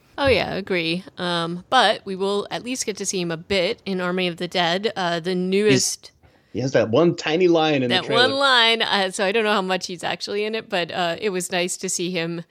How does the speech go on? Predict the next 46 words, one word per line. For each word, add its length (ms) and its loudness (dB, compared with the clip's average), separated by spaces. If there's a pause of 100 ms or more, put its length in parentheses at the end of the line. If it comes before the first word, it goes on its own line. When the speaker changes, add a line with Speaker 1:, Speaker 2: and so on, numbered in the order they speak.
(380)
Speaker 1:
Um, 480 -2
and, 560 0
you 160 -6
know, 180 2
hopefully 480 -2
we'll 160 -2
see 180 -4
him 140 -2
other 220 -4
things 340 -6
that 160 -8
are, 340 -4
I 100 2
wanna 220 4
see 280 2
him 100 2
in 100 0
every 260 2
series. 520 -4
No. 80 -6 (420)
<laughs> 80 4 (680)
Uh, 240 2
in 140 2
any 180 2
case, 400 0
um, 540 -2 (400)
the 80 0
Speaker 2:
I 60 4
don't 80 4
Speaker 1:
Army 140 6
Speaker 2:
know 40 10
Speaker 1:
of 60 6
Speaker 2:
that 60 6
Speaker 1:
the 40 2
Speaker 2:
he's 120 0
done 200 2
a 40 4
lot 200 2
of 40 -6
movies. 580 -10
Army 200 2
of 80 2
the 80 -6
Dead, 480 2
clearly, 380 -4
but 240 -4